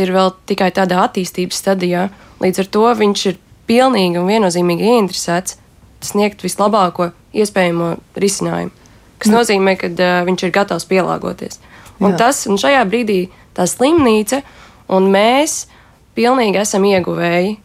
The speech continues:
Speaker 1: ā, jo tas uzņēmums ir, ā, tik ļoti motivēts sniegt to labāko pieredzi iespējamo, kad, ā, un arī šajā gadījumā ne tikai slimnīca iegūst, ne tikai valsts iegūst, bet arī s-, nu, pacients iegūst,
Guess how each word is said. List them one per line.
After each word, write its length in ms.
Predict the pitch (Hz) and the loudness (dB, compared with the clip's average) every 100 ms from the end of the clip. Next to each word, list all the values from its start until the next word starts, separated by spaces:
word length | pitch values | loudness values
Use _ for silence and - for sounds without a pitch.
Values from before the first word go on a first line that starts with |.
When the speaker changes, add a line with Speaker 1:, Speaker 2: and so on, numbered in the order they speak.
| - | -6
Speaker 1:
ā, 100 | 185 180 175 180 | -2 0 0 -2
jo 240 | 180 180 180 | -2 -2 -2
tas 220 | - - | -2 -4
uzņēmums 520 | 233 226 185 180 185 185 | 0 2 2 0 -2 -4
ir, 160 | 170 | -2
ā, 60 | 175 170 - - - | -2 -4 -8 -20 -12
tik 160 | 202 - | -8 -2
ļoti 280 | 269 277 226 | 0 2 0
motivēts 640 | 226 220 185 180 - - - - - - - _ _ _ - - | 0 -2 -2 -4 -6 -12 -14 -20 -20 -20 -20 _ _ _ -14 -6
sniegt 300 | - 247 220 | 0 0 2
to 80 | 190 175 | 0 0
labāko 480 | 202 220 185 180 180 | 0 2 0 0 -4
pieredzi 540 | - 196 208 185 175 175 175 170 | -2 0 0 -2 -4 -2 -2 0
iespējamo, 640 | 196 196 180 170 165 170 202 - | 0 -2 -4 -4 -2 0 -2 -4
kad, 240 | 175 165 | -6 -2
ā, 400 | 175 170 175 175 | 0 0 0 0
un 160 | - 185 | 0 2
arī 200 | 190 190 - - - - - | 2 0 -2 -20 -20 -12 -2
šajā 240 | 226 214 196 | 2 2 2
gadījumā 360 | 214 190 180 | 2 2 0
ne 80 | 180 | -2
tikai 180 | - 175 | -4 -4
slimnīca 600 | - 277 262 196 190 196 | 0 2 4 2 0 0
iegūst, 520 | 190 175 175 214 - - - - - | -2 0 0 -2 -6 -18 -20 -12 -6
ne 100 | 190 | -2
tikai 320 | 190 185 180 180 175 180 175 - | 0 0 0 0 0 0 -2 -4
valsts 480 | - 196 220 269 - | -2 2 2 0 -2
iegūst, 340 | 202 190 185 180 | -2 0 -2 -4
bet 120 | 180 | -6
arī 120 | 180 185 | -4 -4
s-, 140 | - | -6
nu, 140 | - 208 | -6 -6
pacients 560 | - 254 254 185 170 | -2 -2 -2 -6 -4
iegūst, 460 | 190 185 175 208 - | -2 -2 -2 -6 -10